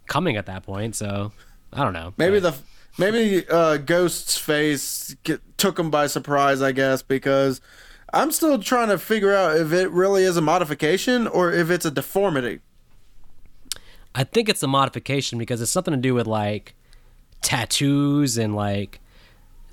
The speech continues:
Speaker 1: them being tattoo artists, and I don't know, but I think it's, like, self-designed, like, a project they're doing themselves versus,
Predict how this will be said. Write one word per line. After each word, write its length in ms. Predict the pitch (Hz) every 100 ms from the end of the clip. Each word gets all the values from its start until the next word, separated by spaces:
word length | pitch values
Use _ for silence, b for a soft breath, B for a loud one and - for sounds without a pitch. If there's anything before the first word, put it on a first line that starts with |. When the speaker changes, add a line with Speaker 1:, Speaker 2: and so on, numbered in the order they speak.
| -
Speaker 1:
them 200 | 123 123
being 160 | 127
tattoo 460 | 113 120 113 - 143
artists, 500 | 131 131 127 - -
and 300 | 107 101 101
I 200 | - 156
don't 220 | 185 160
know, 300 | 151 151 120
but 160 | 101 110
I 120 | 120
think 200 | 135 127
it's, 280 | 135 - - b b b b -
like, 280 | 113 - - - - - -
self-designed, 1120 | - - 131 127 - 104 120 127 120 113 104
like, 160 | 104 -
a 40 |
project 520 | - 120 123 113 113
they're 160 | 113 104
doing 280 | 98 113 107
themselves 640 | 101 92 127 120 107 -
versus, 600 | 104 - 107 101 -